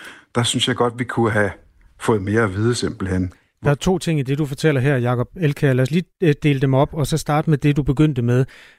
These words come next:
Speaker 2: Altså, at der rent juridisk var der måske ikke noget at komme efter i alle femogtyve sager. Men, øh, og det, det er jo der, advokaterne så har skønnet, at, at, øh, de hører hjemme i en bunke, og de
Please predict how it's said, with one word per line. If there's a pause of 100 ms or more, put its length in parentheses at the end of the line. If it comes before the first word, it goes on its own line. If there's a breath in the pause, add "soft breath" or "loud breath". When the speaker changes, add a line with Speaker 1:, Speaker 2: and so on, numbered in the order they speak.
(120)
Speaker 2:
Altså,
at (180)
der
rent
juridisk
var
der
måske
ikke
noget
at
komme
efter
i
alle
femogtyve
sager. (160)
Men, (200)
øh,
og
det, (220)
det
er
jo
der,
advokaterne
så
har (220)
skønnet,
at, (300)
at,
øh,
de
hører
hjemme
i
en
bunke,
og
de